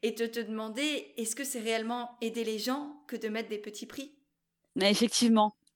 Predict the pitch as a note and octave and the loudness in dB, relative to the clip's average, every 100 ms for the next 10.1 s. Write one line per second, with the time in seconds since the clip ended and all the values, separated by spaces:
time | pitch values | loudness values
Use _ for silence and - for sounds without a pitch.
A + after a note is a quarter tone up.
0 | - F3+ G#3 - G#3 G3+ - G3+ - G#3+ | -2 0 2 2 4 4 6 2 2 2
1 | B3+ A#3 G3 G3+ G3 G3 C4 A3 F3 E3 | 4 2 0 0 -2 0 4 6 4 2
2 | - A3+ G#3+ F#3 - F#3 F3+ F#3 F3+ G3 | 2 4 4 0 2 4 4 4 2 4
3 | F3+ - F#3 E3+ F3 F#3 - G#3+ F3+ D#3+ | 2 2 4 4 4 4 2 0 4 4
4 | E3+ E3 E3+ D#3 D3+ - - F3+ E3+ E3 | 4 4 4 4 2 0 -2 0 4 2
5 | D#3+ - C#4+ - - - _ A3+ G3 F3+ | 0 2 2 2 -6 -20 _ 6 6 6
6 | A3 G3+ F#3+ F3+ A3+ F#4 - F#3 F3+ - | 4 6 6 6 4 2 4 4 4 4
7 | B3+ C4 G#3+ F#3+ - A#3 - _ _ - | 4 6 4 0 -2 -8 -10 _ _ 2
8 | G3+ - B3 G3+ G3 F#3+ F3+ E3 _ _ | 4 8 10 10 8 6 4 2 _ _
9 | _ _ - - - _ - F3 E3+ - | _ _ -20 -20 -20 _ 2 6 4 2